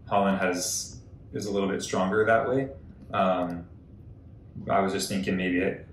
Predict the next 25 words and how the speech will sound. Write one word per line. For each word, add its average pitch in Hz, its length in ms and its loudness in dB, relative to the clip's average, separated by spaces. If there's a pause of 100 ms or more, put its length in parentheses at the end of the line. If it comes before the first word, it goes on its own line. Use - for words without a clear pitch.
maybe 95 540 2 (300)
Mbappe's 95 680 0 (300)
gotta 92 280 2
get 92 140 0
a 92 60 -2
little 98 260 2
bit 98 180 2
more 92 200 0
confidence, 92 760 -2
a - 100 -6
couple 95 420 -2
good, 95 340 0 (640)
a - 60 -4
couple 104 240 0
goals, 95 640 0 (320)
um, 90 600 0 (280)
and 95 140 -4
then, 90 160 -2
like, 85 240 -6
we're 90 100 -2
gonna 87 180 -2
see, 90 200 -4
like, 87 200 -2
the 92 80 -2
real 90 200 -2